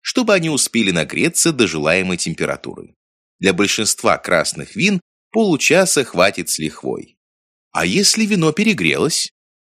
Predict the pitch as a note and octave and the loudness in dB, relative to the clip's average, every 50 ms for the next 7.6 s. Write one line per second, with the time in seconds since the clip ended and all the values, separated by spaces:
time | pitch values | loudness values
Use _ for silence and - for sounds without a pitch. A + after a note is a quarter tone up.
0 | _ _ - - E3+ B3 B3+ - - - B2 G2 F#2+ F#2+ F2 E2 F2 A#2+ D3+ - | _ _ -2 2 2 4 4 2 2 0 0 2 2 2 2 2 0 0 -2 0
1 | - F2+ E2 D#2+ A2 A#2+ - - E2+ D#2 C#2+ C2 C2 D2 D2 C#2+ C#2+ C#2+ C#2 - | 0 0 2 2 2 0 0 0 0 0 0 -2 -4 -6 -8 -6 -6 -8 -10 -12
2 | - _ _ _ _ _ - D#2 F2+ F2+ F2 E2 - - G#2+ D3 G#3 B3 A#3+ F#3 | -16 _ _ _ _ _ 0 2 2 2 2 2 0 0 0 0 0 0 0 0
3 | E3+ F3 E3+ - - _ _ - - F#3+ A3 G#3 - - - F#2+ D#2+ E2 G2+ B2+ | 0 0 0 -2 -4 _ _ -2 2 4 4 4 2 0 -2 -2 0 2 2 2
4 | A#2+ G2 G#2 G2+ F2+ - - - _ - - A3+ A3+ G3+ F3 C#3+ A2+ F#2 D#2 E2 | 2 0 -2 -2 -2 -4 -8 -12 _ -2 2 2 2 2 0 -2 -4 -4 0 0
5 | E2 D#2+ - - C3+ C#3+ A#2+ - - C3 G2+ F2 E2+ - E2+ D#2+ D#2 C#2+ D#2 D2 | 0 2 2 0 0 0 0 0 0 0 0 0 -2 -4 -4 -4 -2 -2 -2 -2
6 | C2 - - _ _ _ _ - G#3+ A3+ A3+ G3 D#3+ D3 C3 A#2 G#2 F2+ - E2+ | -2 -4 -6 _ _ _ _ -2 0 0 0 0 -2 0 2 0 0 0 0 -2
7 | D#2+ D2 B1 G1+ G1+ - - - - - - - | -2 -2 -4 -10 -14 -12 -8 -8 -8 -8 -8 -12